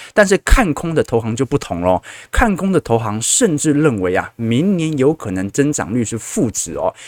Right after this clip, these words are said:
也就是说明年有可能完全赚不到钱，反而因为成本的高升，使得获利率来到负值区间。好，所以值得大家来观察，从周三开始陆续所公布的财报季哦。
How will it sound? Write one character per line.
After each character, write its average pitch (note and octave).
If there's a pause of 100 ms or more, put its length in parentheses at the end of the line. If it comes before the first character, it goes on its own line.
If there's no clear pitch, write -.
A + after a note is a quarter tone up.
(120)
也 A2+
就 D#3+
是 D#3+
说 F#3
明 E3+
年 F#3
有 E3
可 -
能 G#2
完 C3+
全 B2+
赚 C#3
不 A2
到 B2+
钱， - (200)
反 G#2
而 C3
因 E3+
为 D#3
成 B2
本 E2
的 F2
高 C#3+
升， D3 (180)
使 -
得 A2
获 F3
利 D3+
率 C#3 (320)
来 G2
到 A2
负 A#2+
值 F#2
区 -
间。 F2 (180)
好， G#2+
所 D#3
以 D3
值 D3
得 D3+
大 D#3+
家 D3+ (180)
来 A#2+
观 C3+
察， G2+
从 B2+
周 E3+
三 D3
开 C3+
始 F#2+
陆 D3
续 A#2+
所 F#2+
公 C3+
布 B2+
的 F2+
财 -
报 G#2
季 F#2
哦。 -